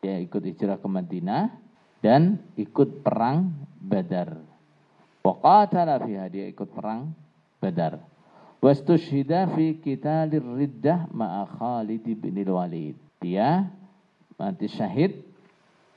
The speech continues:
saat memerangi orang-orang yang murtad di bawah kepemimpinan Khalid bin Walid. Yang dipimpin oleh Khalid bin Walid siapa?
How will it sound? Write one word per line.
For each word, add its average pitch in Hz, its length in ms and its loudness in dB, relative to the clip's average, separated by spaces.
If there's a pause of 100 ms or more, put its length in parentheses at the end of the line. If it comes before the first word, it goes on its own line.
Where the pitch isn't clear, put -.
(180)
saat 143 400 6
memerangi 117 680 2
orang-orang 98 680 -2
yang 92 120 -8
murtad 110 480 -2 (720)
di 110 160 10
bawah 95 560 6 (440)
kepemimpinan 95 920 2
Khalid 101 480 0
bin 143 320 4 (720)
Walid. 90 440 2 (640)
Yang 110 280 -2
dipimpin 117 320 -4
oleh 117 200 -2
Khalid 127 280 -2
bin 127 120 -8
Walid 143 240 -2
siapa? 151 320 -2